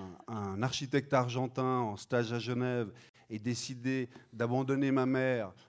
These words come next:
après qu'il lui ait appris, appris qu'elle était enceinte, et puis, euh, après que ma mère, jeune Anglaise de dix-huit ans qui travaillait à Genève pour apprendre le français, ait décidé elle aussi, et dû prendre la, la difficile décision, après avoir accouché, de s'en aller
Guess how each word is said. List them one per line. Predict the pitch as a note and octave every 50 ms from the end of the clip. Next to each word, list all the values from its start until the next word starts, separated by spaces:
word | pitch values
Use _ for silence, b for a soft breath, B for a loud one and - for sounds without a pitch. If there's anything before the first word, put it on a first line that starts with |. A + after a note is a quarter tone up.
| b
après | B2+ C3 A#2+ B2 B2+ A#2+
qu'il | - B2+ A#2+
lui | A#2 A#2
ait | A2+ A2 B2
appris, | A#2+ G#2+ G2+ B2+ A#2 A2+ - -
appris | - D#3+ - - - C3+
qu'elle | - - A#2+ G#2+
était | G#2+ G#2 - G2+ - B2
enceinte, | C#3 C3+ - F#3 F#3 F#3+ E3+ G#2+ - - - _ _ b b b b b b b b b b b b -
et | C#3 C3+ C3
puis, | A#2 - - - C#3+ D3 C#3+ C#3
euh, | C3+ C3 B2+ B2+
après | D3 C3 G#2+ E3+ E3
que | D3
ma | D3+ D3 C#3+
mère, | D3+ D#3+ D#3+ E3 E3 D#3
jeune | C#3 A#2 C3+ D3 D3+
Anglaise | D3 D3 C#3+ C#3+ D3+ D3+ D#3 D#3+ D3+
de | C#3 C#3
dix-huit | C3 B2+ C3 C3+ C3+ C3+ C#3 D3 C#3 C#3+ D#3
ans | D3+ D3+ D3+
qui | D3 - - A2+
travaillait | - - C3+ B2+ C3+ C3+ C3
à | C3 C3
Genève | A#2+ C3+ C3 C3+ C#3 C#3 C3+
pour | - - A#2
apprendre | A2 - - C3+ B2+ A#2+
le | B2+
français, | A#2+ - - C3 B2 - - C3+ C3 C3 B2+ b b b b b b b
ait | B2 B2
décidé | A#2+ C3+ D#3 D3+ - - D#3 D3 C#3+ D#3+ D#3+ C#3+ A#2+
elle | - D3
aussi, | D3 D3 C#3+ - - - D#3 D#3
et | C#3
dû | B2 B2 D3
prendre | - - E3+ D#3+ D#3
la, | D3 C3+ A#2+ b b b b b b -
la | B2 A#2+
difficile | A#2+ D3+ E3+ - A3 G#3 - - B3+ A#3 E3+
décision, | C3+ C3+ A#2+ - - C#3+ C3 B2 D3 D3+ D3+ C#3
après | A2+ - - C3+
avoir | B2 B2+ B2+ C3
accouché, | C3 B2+ - C3+ A#2+ - - C#3+ C3+
de | C3+
s'en | - - B2+ B2 B2
aller | B2+ C3 C3+ C#3 C#3 C3+ C3+